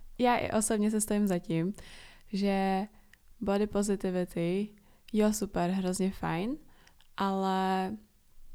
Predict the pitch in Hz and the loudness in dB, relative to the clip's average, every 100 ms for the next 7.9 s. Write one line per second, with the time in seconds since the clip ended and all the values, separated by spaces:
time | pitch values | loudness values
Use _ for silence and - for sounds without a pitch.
0 | - - - - - 196 190 190 185 185 | -12 -12 -16 -18 2 4 6 6 4 2
1 | 196 226 233 208 202 202 196 - - - | 0 -2 -2 4 6 4 2 -4 -20 -6
2 | - 202 190 180 185 185 196 180 180 - | 4 4 6 4 2 2 0 0 0 0
3 | 185 180 175 170 - - - - - - | 0 2 2 0 -4 -10 -16 -20 -20 -20
4 | - - - 220 202 190 170 - - - | -20 -20 -2 0 2 0 -2 -6 -10 -2
5 | 196 - - - 214 202 202 190 185 180 | -2 -2 -16 -2 0 2 0 -2 -2 -4
6 | 180 - 180 269 - - - 196 196 190 | -8 -4 0 0 -2 -12 -2 0 2 2
7 | 196 - - - - 196 196 196 - | 0 -6 -20 -10 -2 2 2 0 -4